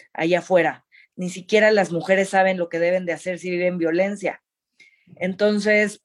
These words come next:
parte de, de, de mi misión y parte de lo que yo he estado haciendo ahora en mis recorridos ha sido, eh, reiterarles que cuentan con, con una amiga, conmigo,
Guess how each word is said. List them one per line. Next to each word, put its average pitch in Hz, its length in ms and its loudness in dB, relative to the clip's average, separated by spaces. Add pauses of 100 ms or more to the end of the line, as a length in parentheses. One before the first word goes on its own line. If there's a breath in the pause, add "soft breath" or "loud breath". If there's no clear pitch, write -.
parte 233 360 4
de, 185 280 2
de, 160 680 -6
de 170 220 0
mi 175 160 -4
misión 196 560 2
y 185 60 -2
parte 196 300 0
de 214 120 4
lo 175 180 2
que 165 260 -4 (360 soft breath)
yo 190 120 2
he - 20 4
estado 196 300 4
haciendo 185 680 0 (300 soft breath)
ahora 180 800 0
en 180 240 -10
mis 185 160 -8
recorridos 175 800 2 (300 soft breath)
ha 190 200 0
sido, 190 540 2 (260 soft breath)
eh, 175 280 0
reiterarles 185 800 0
que - 160 -14
cuentan 180 460 -2
con, 156 400 -4
con 170 200 0
una 180 200 0
amiga, 175 500 0
conmigo, 170 600 2